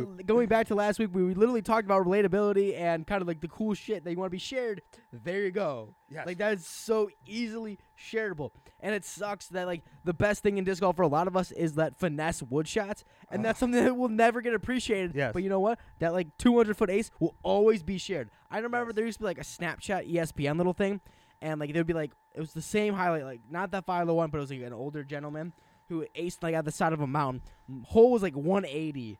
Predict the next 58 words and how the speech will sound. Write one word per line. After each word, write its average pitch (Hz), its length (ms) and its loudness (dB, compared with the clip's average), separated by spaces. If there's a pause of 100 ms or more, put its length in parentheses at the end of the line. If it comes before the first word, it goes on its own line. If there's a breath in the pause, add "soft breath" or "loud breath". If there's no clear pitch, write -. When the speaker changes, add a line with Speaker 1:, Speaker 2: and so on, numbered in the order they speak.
(120)
Speaker 2:
Yeah. 165 160 -8
Speaker 1:
and - 80 -2
it 165 40 0
was 202 100 -2
just 190 140 -6
an 254 60 -4
easy 226 260 -2
hyzer. 185 380 0
Speaker 2:
Yeah. 139 160 2
Speaker 1:
Like, 120 80 -6 (140)
"Oh 480 180 2
my 508 180 2
God." 508 380 0
It's - 60 -2
like, - 140 -2
Speaker 2:
Yes. 180 260 -10
Speaker 1:
"Yeah, 185 160 0
like, 170 160 -4
yeah, 214 140 0
bro. 196 300 2 (140)
There's 208 160 4
cooler 262 320 6
shots, 240 260 2
I 233 100 2
promise." 233 440 2
Speaker 2:
Yes, 139 440 0 (120)
absolutely. 127 840 -8
And 127 380 -6
that, 139 260 -2
that's 156 200 0
the 165 120 -4
stuff 156 280 -4
to 139 100 -4
kinda 135 260 -6
get 120 220 -8
people 123 300 -6
interested. 120 540 -10 (340 soft breath)
You're 139 140 2
gonna 196 260 4
have 175 220 4
the 143 100 -2
growth 147 420 2
just 143 260 -2
by 143 440 0 (120)
all 143 220 2
of 123 140 -6
you 143 240 -6
who 135 120 -8
do 135 380 -4
and 123 200 -10
bringing 135 260 -2
your 127 100 -4
friends 131 320 -4
out 131 200 -2
and 117 100 -16
kinda 127 220 -6
doing 120 340 -8
that. 123 340 -6